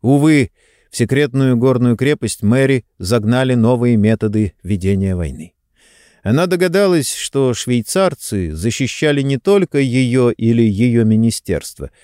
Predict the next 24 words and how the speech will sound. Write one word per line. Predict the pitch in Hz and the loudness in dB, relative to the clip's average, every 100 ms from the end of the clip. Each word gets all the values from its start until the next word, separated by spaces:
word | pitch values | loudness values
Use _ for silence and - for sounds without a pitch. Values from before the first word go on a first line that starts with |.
| _ _ _ | _ _ _
Атаке | 104 - 87 110 - 175 | -4 -2 0 0 0 -4
подверглась | - 80 73 95 95 120 - | -4 -6 -4 -6 -2 -4 -4
вся | - 196 214 | -6 -4 -4
Швейцария. | - 101 87 - 82 78 78 - _ _ _ _ _ _ | -4 -8 -8 -8 -8 -6 -8 -12 _ _ _ _ _ _
Это | 92 120 | -4 0
можно | 135 131 131 | 0 0 0
было | 127 123 | 0 0
понять | 123 117 127 117 | 0 0 0 -2
из | 113 101 - | -4 -6 -8
разговоров | 104 107 101 104 113 104 | -4 -4 -2 0 0 0
окружающих. | 107 107 101 95 73 69 - _ _ _ _ _ | -6 -6 -4 -4 -6 -8 -18 _ _ _ _ _
Один | 76 95 196 | -6 -2 0
из | 202 156 | 0 -2
них | 175 | -4
признал, | - 151 131 180 185 | 0 -2 0 0 -2
что | - - | -4 -10
покушение | 131 120 123 - 170 151 135 120 | -10 -6 -6 -2 -2 0 0 0
на | 139 | 0
министерство — | 127 113 98 - 196 196 - 87 76 - - _ | 0 0 -2 -2 -4 -4 -8 -8 -8 -14 -20 _
лишь | - 123 170 - | -2 2 2 -2
часть | - 143 156 165 - 104 | -6 0 0 0 -6 -8
более | 92 131 147 147 | 0 2 2 0
обширного | - - 127 131 131 | -2 -4 -4 -2 -4
нападения. | 135 123 131 92 80 76 76 | -4 -2 -2 -2 -4 -4 -8